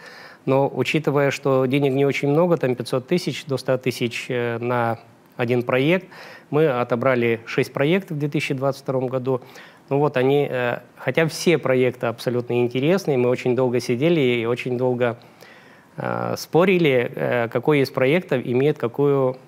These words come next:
изюминку. Они все были, э, можно сказать, неравнодушно очень составлены, с любовью к своему муниципальному образованию. Все старались, э, какие-то интересные идеи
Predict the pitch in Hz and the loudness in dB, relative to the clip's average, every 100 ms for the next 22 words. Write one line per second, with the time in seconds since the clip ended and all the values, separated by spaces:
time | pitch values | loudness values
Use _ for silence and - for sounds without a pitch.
0 | - - 127 156 139 123 110 101 - - | -20 -6 -2 0 2 0 -2 -10 -10 -20
1 | - 120 123 143 139 - 147 156 131 143 | -12 -2 0 0 -2 0 2 2 0 0
2 | 143 127 - - - - - - - - | 2 0 -4 -18 -20 -20 -20 -20 -20 -20
3 | - - - 113 110 107 104 101 - - | -20 -20 -8 -4 -2 -2 -4 -6 -14 -20
4 | - - - - - - - - - - | -20 -20 -20 -20 -20 -20 -20 -20 -20 -20
5 | - - - - - 127 127 131 - 131 | -20 -20 -20 -18 -6 -2 0 0 0 2
6 | 143 131 139 143 143 160 160 175 - 135 | 2 2 2 2 4 4 4 2 2 0
7 | 123 120 - 139 131 127 120 120 - 175 | 0 -2 -4 -2 0 -2 0 -2 2 2
8 | 202 185 151 135 120 - 127 143 143 123 | 4 2 2 2 0 0 0 2 0 -2
9 | - 131 123 123 120 113 127 120 120 120 | -4 -2 0 2 0 0 0 0 0 -2
10 | 127 123 123 123 123 123 131 151 196 151 | 0 2 2 2 2 2 2 2 2 2
11 | 120 165 - 131 131 143 139 - 127 120 | 0 -4 -2 0 0 2 0 -2 -4 -2
12 | 120 120 120 117 143 139 123 123 123 143 | 0 -2 -4 -4 -4 -2 -2 0 0 0
13 | - 127 120 131 143 135 | -2 -2 0 0 0 0